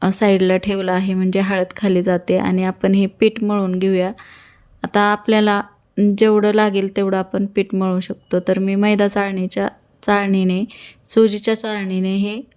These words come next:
अ, कणिक मळून घेत आहे. दोन ते तीन वाट्या असं मी पीठ घेतलं आहे, अ, गव्हाचे आणि मळून घेत आहे. तर, अ, बघू शकता तुम्ही वरचं वरचं मी पाणी घेऊन हे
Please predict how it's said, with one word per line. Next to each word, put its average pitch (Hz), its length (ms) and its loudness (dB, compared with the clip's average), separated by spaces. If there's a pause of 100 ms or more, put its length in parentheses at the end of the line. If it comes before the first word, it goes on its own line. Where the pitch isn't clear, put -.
(100)
अ, 185 180 -2
कणिक 196 440 0
मळून 196 320 2
घेत 190 280 -2
आहे. 185 320 -2 (680)
दोन 208 360 2
ते 202 60 4
तीन 208 260 2
वाट्या 196 340 -2
असं 190 220 -4
मी 202 240 -2 (420)
पीठ 208 120 4
घेतलं 196 420 0
आहे, 185 300 -2 (400)
अ, 180 340 -2 (100)
गव्हाचे 196 520 0 (120)
आणि 190 160 -2
मळून 190 420 2
घेत 202 280 -2
आहे. 185 340 -2 (600)
तर, 196 140 2
अ, 202 200 4 (120)
बघू 220 240 4
शकता 214 360 0
तुम्ही 190 320 0
वरचं 202 400 0
वरचं 196 340 -2
मी 190 120 0
पाणी 190 340 -2
घेऊन 185 280 0
हे 196 360 -4